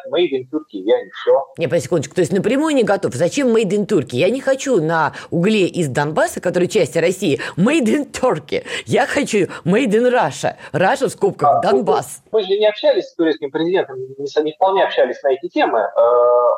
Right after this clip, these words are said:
Speaker 1: но амбиции его, вот подлинный интерес. Уж какие ему слова в ответ прозвучат с российской стороны, мы этого пока не знаем, я даже не уверен, что узнаем. Но замах у него, вот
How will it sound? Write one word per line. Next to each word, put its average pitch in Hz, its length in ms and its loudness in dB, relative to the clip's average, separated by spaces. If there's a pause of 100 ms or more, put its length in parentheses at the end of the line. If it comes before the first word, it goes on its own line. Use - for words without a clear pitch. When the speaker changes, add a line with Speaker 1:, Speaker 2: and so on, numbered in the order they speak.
(320)
Speaker 1:
но 160 300 0
амбиции 165 640 -4 (100)
его, 107 300 0
вот 208 300 -2
подлинный 113 480 0
интерес. 104 480 -8
Уж 170 180 -2
какие 208 480 0 (180)
ему 180 600 0
слова 165 560 2
в 123 80 2
ответ 131 320 -2
прозвучат 127 460 -4
с - 80 -16
российской 131 340 -4
стороны, 285 460 0
мы 165 160 0
этого 160 220 0
пока 175 580 0
не 131 140 -6
знаем, 180 480 0
я 156 200 0
даже 143 220 0
не 117 60 -18
уверен, 143 200 -2
что - 180 -6
узнаем. 131 400 0 (300)
Но 170 140 2
замах 190 480 0
у 139 80 -4
него, 98 340 -6
вот 131 120 0